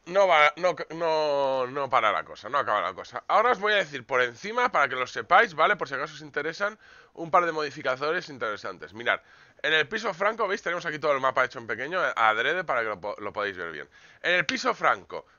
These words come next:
¿vale? Perdón, no sé en el Midlocker. En The Cavern, ¿vale? En The Cavern tenemos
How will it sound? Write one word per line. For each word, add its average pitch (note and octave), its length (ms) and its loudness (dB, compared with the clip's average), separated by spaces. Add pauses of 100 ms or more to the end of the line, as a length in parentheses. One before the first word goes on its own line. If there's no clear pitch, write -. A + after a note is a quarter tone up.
¿vale? E3 220 2
Perdón, G2+ 300 -4
no G2 60 -6
sé A#2 100 -12
en G2+ 140 -8
el G2 120 -6
Midlocker. D#2 460 -14 (140)
En D#3 240 6
The C3+ 160 2
Cavern, B3+ 600 6 (340)
¿vale? - 340 6
En D#3+ 180 -2
The D#3 140 -2
Cavern B3+ 460 4
tenemos E3+ 480 -4